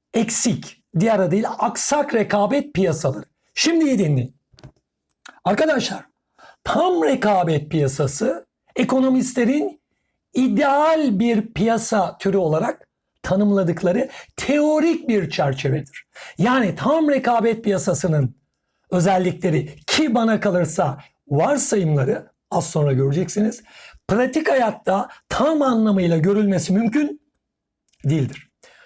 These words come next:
O yüzden pratik hayatta daha çok, hatta tamamıyla aksak ya da eksik rekabet piyasaları görülmektedir. Alt başlıklarını görüyorsunuz.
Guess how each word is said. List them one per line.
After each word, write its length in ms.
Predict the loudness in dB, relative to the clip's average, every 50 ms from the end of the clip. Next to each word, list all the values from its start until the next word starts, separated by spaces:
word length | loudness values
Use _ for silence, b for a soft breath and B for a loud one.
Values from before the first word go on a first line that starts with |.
| b b b b b b b -4
O 140 | 0 2 2
yüzden 420 | 2 2 0 0 -2 -2 -4 -4
pratik 400 | -2 0 0 0 0 -2 -2 0
hayatta 640 | 2 2 2 0 0 -2 -4 -4 -2 -2 -2 -6 -8 _ -2 0
daha 300 | 0 2 2 0 -2 -2
çok, 420 | -2 -2 -2 -2 -4 -6 -14 _ _ _ _ _ _ _ _ _ _ _ _ _ _ _ _
hatta 280 | -20 -20 -20 -18 -16 -8 -4
tamamıyla 640 | -2 0 0 0 0 0 0 0 -2 -4 -6 -8 B B B B B B
aksak 580 | B -2 -2 -2 -2 -2 0 0 -2 -2 -2 -2
ya 120 | 0 0
da 60 | 0
eksik 400 | 0 -2 -4 -4 -4 -4 -2 -2
rekabet 520 | -2 -2 0 0 0 0 0 -2 -2 -2 -2
piyasaları 560 | -2 -2 0 0 0 0 0 0 -2 -2 -6 _ _ _ _ _
görülmektedir. 720 | -2 0 0 2 2 0 0 -2 -4 -4 -4 -2 -4 -4 B B B B B B
Alt 260 | 0 0 0 0 0
başlıklarını 580 | 0 0 0 -2 -6 -8 -4 -2 0 2 2 2
görüyorsunuz. 640 | 2 2 2 2 0 -2 -2 -4 -6 -6 -6 -10